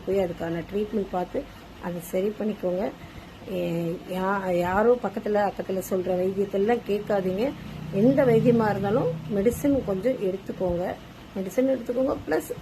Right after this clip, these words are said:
உங்களுக்கு அந்த பழம் சாப்பிட்றதோ, ஃபுட்டு வந்து காரம் இல்லாம சாப்பிட்றதோ, அதெல்லாம் எடுத்துக்கலாம்.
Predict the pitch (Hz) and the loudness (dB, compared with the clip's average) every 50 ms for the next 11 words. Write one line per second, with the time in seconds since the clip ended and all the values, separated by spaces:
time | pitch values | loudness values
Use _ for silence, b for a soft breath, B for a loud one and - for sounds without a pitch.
0 | - - 262 262 254 254 247 240 233 233 220 - 233 214 214 226 220 - 220 214 | -4 2 4 6 10 10 10 8 8 4 4 4 4 4 4 2 2 -2 -6 -6
1 | - - 196 196 196 202 202 208 208 208 - - 202 185 214 220 220 214 196 196 | -4 -4 -2 0 2 2 2 2 2 0 -2 -8 -2 4 4 6 6 6 4 2
2 | 202 202 - 208 202 202 208 202 196 190 190 190 190 185 - 196 190 - 180 190 | 0 -2 0 2 2 4 4 4 2 2 0 0 -2 -2 -2 -6 -4 -4 -4 0
3 | 247 277 262 226 208 208 220 208 190 - - - - - 226 285 - | 0 2 2 2 2 2 2 2 0 -2 -4 -8 -6 -6 -8 -8 -8